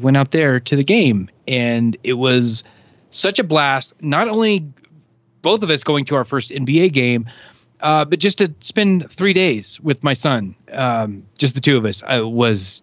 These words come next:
just an absolute blast. I, I, I value that, that three days, like, to,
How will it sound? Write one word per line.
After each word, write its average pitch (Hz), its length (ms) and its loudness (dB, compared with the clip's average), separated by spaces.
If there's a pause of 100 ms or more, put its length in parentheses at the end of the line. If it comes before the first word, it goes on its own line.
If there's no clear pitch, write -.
(120)
just - 520 0 (100)
an 139 120 -4
absolute 120 760 0 (120)
blast. 101 520 -2
I, 104 280 0 (640)
I, 110 240 -2 (720)
I 123 160 0
value 143 720 2
that, 123 280 0 (140)
that 127 220 -4
three 123 180 -2
days, 113 460 0
like, 107 340 -4 (160)
to, 117 420 4